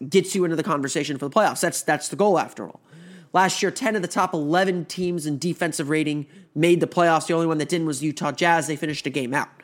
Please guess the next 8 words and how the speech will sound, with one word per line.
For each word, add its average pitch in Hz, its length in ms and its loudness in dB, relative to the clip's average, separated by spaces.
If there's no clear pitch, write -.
So - 160 -2
again, 180 180 2
it's 151 140 -4
about 156 280 -2
being 190 440 -2
in 170 340 2
the 156 80 -6
conversation. 156 760 -4